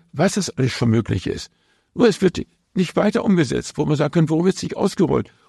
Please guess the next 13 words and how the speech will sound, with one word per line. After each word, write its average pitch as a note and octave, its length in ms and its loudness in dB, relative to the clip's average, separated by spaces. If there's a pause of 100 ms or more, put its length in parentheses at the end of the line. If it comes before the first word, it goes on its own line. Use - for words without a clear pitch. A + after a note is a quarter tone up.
(100)
Und C3+ 280 -2
festzustellen, E3 680 0 (240)
was C#3 200 -4
sind G#3+ 180 2
denn G#3 100 2
eigentlich C3 180 -4
die C#3+ 100 2
Hinderungsgründe? A#2 760 2 (300)
Warum E3 200 0
übernehmen F#3+ 540 2
andere D3 260 2
Länder, G#2+ 440 2 (320)
an, C#3+ 200 -2